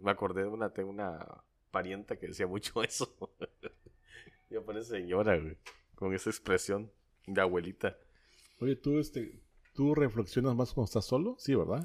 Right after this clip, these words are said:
Speaker 2: Es como
Speaker 1: Claro.
Speaker 2: que muy,
Speaker 1: Sí,
Speaker 2: es un
Speaker 1: eso es
Speaker 2: acto
Speaker 1: muy
Speaker 2: muy
Speaker 1: común.
Speaker 2: natural, ¿no?
Speaker 1: Sí, sí.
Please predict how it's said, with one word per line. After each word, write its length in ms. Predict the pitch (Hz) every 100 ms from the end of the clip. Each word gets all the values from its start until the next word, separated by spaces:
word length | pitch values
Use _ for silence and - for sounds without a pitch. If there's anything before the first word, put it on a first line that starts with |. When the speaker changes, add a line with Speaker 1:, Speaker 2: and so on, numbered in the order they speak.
| -
Speaker 2:
Es 140 | -
como 160 | 90 78
Speaker 1:
Claro. 140 | 73
Speaker 2:
que 60 | 104
muy, 520 | 101 107 107 92 95 -
Speaker 1:
Sí, 140 | -
Speaker 2:
es 20 | 131
un 40 |
Speaker 1:
eso 0 |
es 100 | 110
Speaker 2:
acto 100 | 123
Speaker 1:
muy 120 | 127
Speaker 2:
muy 20 |
Speaker 1:
común. 180 | 104 107 107
Speaker 2:
natural, 340 | 104 98 113 104
¿no? 220 | 127 151 _ _ _ _ _ _ _
Speaker 1:
Sí, 180 | 104 104
sí. 240 | - 80